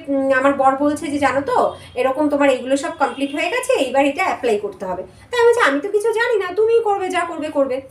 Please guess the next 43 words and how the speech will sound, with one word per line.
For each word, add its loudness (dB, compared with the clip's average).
তা 6
ও 8
বলছে, -2
"ঠিক -4
আছে, 0
করে -4
দেবো।" -6
তা -2
ও 4
রয়েছে 0
কিন্তু 0
তখন 0
দিল্লিতে। 0
বেশ 4
কিছুদিন 0
পরে 2
আমি 0
হঠাৎ -4
করে -8
ওকে -8
জিজ্ঞেস -8
করলাম -4
যে, -6
"হ্যাঁ -4
গো, -2
তুমি -6
কি -8
ওটা -8
করেছিলে? -4
তুমি -2
বললে -2
ওটা 0
অ্যাপ্লাই -4
করবে।" -2
বলছে, -4
"না, -4
করিনি -4
তো।" -2
তা -2
আমি -2
বলছি, -2
"এক্ষুনি 2
করো।" 2